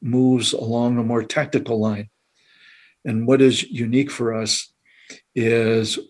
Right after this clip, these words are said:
we're, and it's because of the person who created that program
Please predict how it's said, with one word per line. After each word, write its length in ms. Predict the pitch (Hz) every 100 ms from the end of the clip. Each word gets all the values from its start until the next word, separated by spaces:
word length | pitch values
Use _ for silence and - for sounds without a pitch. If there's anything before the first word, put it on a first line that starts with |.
| _ _ _ _ _
we're, 300 | 127 123 117
and 1200 | 113 - 151 - _ _ _ _ _ _ _ 127
it's 160 | 131 127
because 840 | 147 - 151 139 131 120 - - -
of 200 | 120 117
the 80 | 110
person 380 | 110 139 127 135
who 60 | -
created 380 | 123 123 120
that 180 | 117 104
program 680 | - 117 110 113 113 113 110